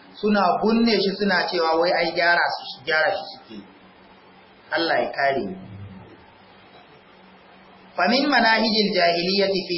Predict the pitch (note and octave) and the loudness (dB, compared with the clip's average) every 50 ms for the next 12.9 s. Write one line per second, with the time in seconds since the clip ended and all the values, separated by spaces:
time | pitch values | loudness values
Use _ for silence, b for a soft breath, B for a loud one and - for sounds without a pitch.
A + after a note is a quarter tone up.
0 | E3+ - - A3 A3 G#3+ G3 - - E3 D#3 E3+ F#3+ F#3+ F#3+ F#3+ E3 D#3+ D#3 D3+ | -6 -4 -2 -2 0 0 -2 -2 0 0 0 0 0 0 0 0 -2 0 0 0
1 | C#3+ C#3+ C3+ - - D#3 D3 C#3 B2+ A2+ G#2+ G2+ - - - - - A2+ C3 F3+ | 0 0 -2 -2 -2 -2 0 0 -2 -2 -4 -8 -12 -16 -20 -20 -14 -4 -2 0
2 | G3+ A3 A3 G#3 F#3+ F#3 - - D#3+ D#3 D#3 F3+ F3+ - F#3+ F#3+ F#3+ F#3 - - | 0 2 2 2 2 0 0 0 -2 -2 -4 -6 -6 -4 -2 -2 -2 -2 -2 -2
3 | G3 G#3 G#3 G#3+ G#3 G3 D#3+ C#3+ C#3 D#3 F3 G3+ G3+ G3+ F#3 F#3+ G3+ G3+ G3 F#3 | 0 0 2 2 2 2 0 0 0 0 0 2 2 2 0 0 0 0 2 0
4 | D#3 C3+ A#2 - - - - - F#3 F#3+ G#3 G#3 G#3 G3+ G3+ F#3+ - - - - | 0 -2 -2 -4 -8 -8 -4 -2 0 2 2 2 2 2 2 0 -2 -4 -4 -2
5 | D3 C#3+ C#3+ G3+ G3+ F#3 E3 C#3 C3+ - - - - - - - - - - - | -2 -2 0 0 0 0 0 0 0 -2 -6 -10 -16 -20 -20 -20 -20 -20 -20 -20
6 | - - - - - - D#3+ F#3+ F#3+ F#3 F#3 E3 D3 D3 C#3+ C#3 C#3+ D3+ D#3 D3+ | -20 -20 -20 -20 -14 -6 -4 -2 0 0 2 2 2 0 -2 -4 -6 -6 -4 -2
7 | C#3 A#2+ G#2 - - - - - - - - - - - - - - - - - | -2 -2 -4 -6 -10 -14 -20 -20 -20 -20 -20 -20 -20 -20 -20 -20 -20 -20 -14 -8
8 | - C#3+ - F#3+ G3 - G3 - - - G#3 G#3 G#3 G#3 G3 D#3+ D3+ D3 D3 E3 | -6 -6 -6 -6 -6 -4 -4 -4 -2 -2 0 2 2 2 2 2 0 -2 -2 0
9 | E3 E3+ E3+ E3 D3 D3 D#3+ E3+ F3 - - - - - - - - - - - | 0 0 0 0 -2 -4 -4 -8 -12 -14 -18 -20 -20 -20 -20 -20 -20 -20 -12 -8
10 | C3 C3+ - - F#3+ G3 G3+ G3 G3 G3 F#3 D#3+ C#3 C#3 C3+ C3+ C3+ C#3+ C#3+ D3 | -8 -8 -4 -2 0 2 4 4 4 4 4 2 2 0 -2 -2 -4 -4 -4 -6
11 | D3 D3 C#3+ C#3+ C#3+ - - - - - - - - - - - - - - C3+ | -6 -8 -8 -10 -14 -18 -20 -20 -20 -20 -20 -20 -20 -20 -20 -20 -18 -14 -14 -6
12 | C#3+ D#3+ F3 F3+ F3+ F3 F#3 F#3+ F#3 F#3 E3 C#3 - - - G#3+ G3 G3 | -2 0 0 0 0 0 0 0 0 0 0 -2 -4 -6 -6 -8 -8 -8